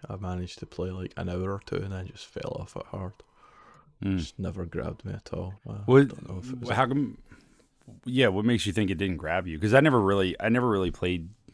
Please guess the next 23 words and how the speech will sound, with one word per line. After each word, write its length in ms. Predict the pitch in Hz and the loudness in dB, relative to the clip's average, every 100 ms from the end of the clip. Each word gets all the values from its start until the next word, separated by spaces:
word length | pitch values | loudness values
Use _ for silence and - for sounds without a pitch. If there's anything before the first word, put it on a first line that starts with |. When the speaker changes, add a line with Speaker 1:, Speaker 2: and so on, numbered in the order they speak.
| _ - | _ -6
Speaker 2:
a 80 | |
lot 340 | 87 85 80 85 | -4 -2 -4 -6
of 100 | 78 | -8
Speaker 1:
I 40 | |
Speaker 2:
Borderlands. 420 | 85 82 82 80 87 104 - | -8 -8 -8 -6 -6 -8 -14
Speaker 1:
think, 160 | - _ _ _ _ _ _ _ _ _ | -16 _ _ _ _ _ _ _ _ _
uh, 400 | 92 90 76 76 - - | -10 -8 -6 -8 -10 -10
two 320 | - 87 87 | -4 -2 0
was 180 | 87 92 | -4 -6
when 160 | 85 | -6
I 60 | 85 | -4
was 180 | 87 87 - | -8 -12 -10
more 320 | 87 90 82 | -6 -4 -4
interested 560 | 90 - 95 98 - 107 | -4 -6 -6 -6 -6 -6
in 160 | 101 98 | -6 -6
that 160 | 95 | -8
sort 220 | - 82 | -8 -10
of 80 | 92 | -10
stupid 480 | - - - - - | -12 -12 -12 -12 -14
humor 380 | - 92 104 127 - | -6 -4 -4 -8 -16
<laughs> 120 | _ 110 101 - - 98 | _ -4 -4 -6 -4 0
Speaker 2:
Mm. 320 | 98 95 92 | 2 4 2
Speaker 1:
and, 180 | 87 | 0